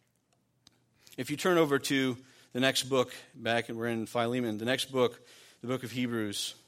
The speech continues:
in chapter two. You see, because Paul is not,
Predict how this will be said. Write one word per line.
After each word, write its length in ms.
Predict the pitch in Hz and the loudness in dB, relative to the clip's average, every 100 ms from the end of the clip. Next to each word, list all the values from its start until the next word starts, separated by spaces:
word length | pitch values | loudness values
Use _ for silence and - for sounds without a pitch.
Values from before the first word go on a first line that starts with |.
| _ _ _ _ _ _ _ _ _ _ _ _ _ _ _ - | _ _ _ _ _ _ _ _ _ _ _ _ _ _ _ -6
in 100 | 123 | 2
chapter 340 | - 143 143 | 4 4 2
two. 460 | 135 - 139 110 101 - - - - _ _ _ _ _ _ _ _ _ _ _ _ _ _ _ _ - - | -4 -2 0 -2 -4 -14 -20 -20 -20 _ _ _ _ _ _ _ _ _ _ _ _ _ _ _ _ -20 -6
You 100 | 147 | 0
see, 120 | - | 2
because 360 | 180 165 165 139 | 2 2 2 2
Paul 400 | - 214 269 226 | 2 6 8 8
is 160 | 143 | 6
not, 340 | 151 196 196 | 6 6 4